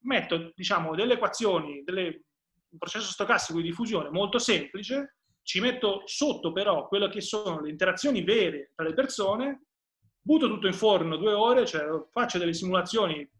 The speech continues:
bestiali e cerco fondamentalmente di disegnare quelli che sono degli scenari, no? Quindi nel senso io metto, ma cosa succede se le persone interagiscono con un certo ritmo? Cosa succede se le persone smettono di andare a scuola, per esempio?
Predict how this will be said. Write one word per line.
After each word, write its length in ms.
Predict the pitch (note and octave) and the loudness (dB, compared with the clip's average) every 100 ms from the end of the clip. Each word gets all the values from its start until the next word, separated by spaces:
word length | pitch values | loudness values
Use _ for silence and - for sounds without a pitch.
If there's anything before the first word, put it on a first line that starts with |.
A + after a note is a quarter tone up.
| _ _ | _ _
bestiali 720 | - F#3+ - F#3 E3+ G3 C4+ | -2 -2 0 0 2 2 0
e 600 | C#4+ - - - C#4+ C4+ - | -4 -8 -20 -18 -14 -12 0
cerco 300 | G3+ E3+ C#3+ | 0 0 2
fondamentalmente 640 | C4+ D4+ C#4+ B3+ F#3 E3+ | 2 4 4 4 2 2
di 100 | E3+ | 2
disegnare 500 | F3 C4 G#3+ F3 E3 | 2 -2 4 4 4
quelli 240 | E3+ E3 D#3+ | 0 0 -2
che 100 | E3 | -2
sono 180 | F#3+ | -2
degli 180 | E3 D#3+ | -2 -2
scenari, 540 | D#3+ F3+ G3 F3+ - C#3+ | -4 0 2 0 -2 -6
no? 300 | G3+ D#3+ - _ _ _ | -6 -6 -14 _ _ _
Quindi 200 | - D3 | -12 -6
nel 100 | D#3+ | -6
senso 240 | E3 C#3+ G3+ | -6 -6 -4
io 120 | E3 | 0
metto, 540 | F3+ D#3 - D3 C#3+ - | 0 -2 -6 -8 -8 -10
ma 80 | - _ | -18 _
cosa 140 | E3 | -6
succede 460 | D#3+ G#3 G#3 D#3 D3+ | -4 0 0 0 -2
se 260 | - F#3 | 0 0
le 140 | D3 D3 | 0 -4
persone 500 | D#3 - G3+ F3+ D3+ | -6 -2 0 0 -2
interagiscono 880 | C#3 D3+ D3+ F#3+ - D#3 D3 C3 _ | -6 -8 -4 -4 -4 -6 -8 -12 _
con 160 | - D3+ | -14 -12
un 100 | D3+ | -10
certo 460 | D3+ C#3+ D3 D3 | -10 -10 -8 -4
ritmo? 680 | B3+ D4 C#4+ B3 B3+ B3+ - _ _ | 2 2 2 -2 0 -2 -10 _ _
Cosa 200 | D#3 D3+ | -16 -4
succede 180 | F#3 E3+ | 0 2
se 120 | F3 | 0
le 80 | E3 | -4
persone 260 | F3 F#3 | -4 -4
smettono 340 | E3 F#3+ F#3+ E3 | -2 -2 0 -2
di 60 | |
andare 260 | D#3 D#3 D#3 | -2 -4 -4
a 40 | |
scuola, 380 | - B3+ B3 A#3 | 0 2 4 4
per 120 | G3+ | 2
esempio? 640 | G3 G#3 G#3 G#3 G#3 G#3 | 2 0 0 -2 -2 -4